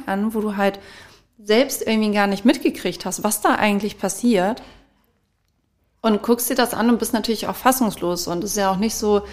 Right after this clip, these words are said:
als hättest du, äh, da auch nicht irgendwie nachgefragt oder mal versucht, Gespräche zu führen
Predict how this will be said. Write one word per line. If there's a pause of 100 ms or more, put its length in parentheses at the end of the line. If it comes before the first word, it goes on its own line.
(360)
als
hättest
du,
äh, (460)
da
auch
nicht
irgendwie (360)
nachgefragt
oder
mal
versucht,
Gespräche
zu
führen